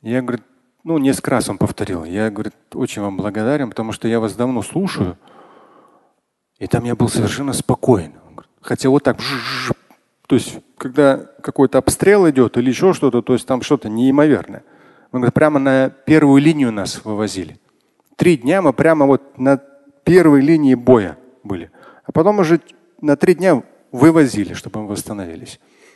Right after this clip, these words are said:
Потом опять на три дня вывозили. Это прямо вот, вот патроны, говорит, вот так летят. Прямо слышишь? Или когда, говорит, нас там десантировали, то же самое. То есть просто по воздуху обстрел идёт,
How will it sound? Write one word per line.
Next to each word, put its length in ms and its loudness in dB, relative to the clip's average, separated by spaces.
Потом 240 2
опять 300 2
на 180 0
три 180 4
дня 200 0
вывозили. 540 0
Это 160 0
прямо 320 2
вот, 340 4
вот 400 0
патроны, 380 2
говорит, 180 2
вот 140 2
так 180 0
летят. 360 -8
Прямо 240 2
слышишь? 540 -4
Или 140 -2
когда, 220 2
говорит, 200 -2
нас 180 0
там 240 -8
десантировали, 680 -2
то 160 0
же 100 2
самое. 360 -6
То 80 -8
есть 100 -10
просто 360 0
по 120 4
воздуху 420 2
обстрел 560 0
идёт, 180 2